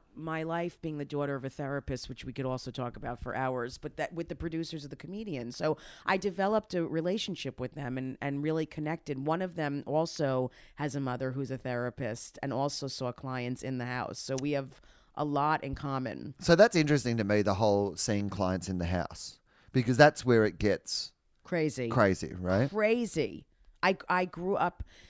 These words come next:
Speaker 1: I, there was no cell phones then. We're talking about, you know,
Speaker 2: Mm.
Speaker 1: when we were younger.
Speaker 2: Yep.
Speaker 1: Really, I mean,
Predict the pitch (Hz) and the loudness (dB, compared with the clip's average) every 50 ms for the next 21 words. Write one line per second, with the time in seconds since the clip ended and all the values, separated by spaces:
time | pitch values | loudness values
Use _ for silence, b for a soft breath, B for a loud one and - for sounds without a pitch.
0 | b b b b b 175 180 190 202 214 220 233 240 - - 185 202 196 202 190 | b b b b b 0 2 4 4 2 2 0 0 -2 -4 -4 -2 0 0 0
1 | 196 214 202 196 185 - - 170 156 139 - - 139 127 131 127 - 135 120 117 | 0 0 -2 -2 -2 0 0 0 0 0 0 -2 -4 -2 -4 -4 -4 -4 -4 -4
2 | 127 139 131 - 151 139 135 - 135 127 117 123 120 113 110 - 131 123 120 123 | -4 -6 -4 -2 -2 -4 -2 -4 -6 -4 -4 -4 -2 0 0 0 0 0 0 -2
3 | 123 120 123 120 123 139 147 147 131 120 110 104 175 185 175 151 143 - - 139 | -4 -4 -4 -2 0 0 0 0 0 0 2 2 2 2 2 0 0 0 -2 -2
4 | 143 147 143 143 135 | 0 0 0 -2 -4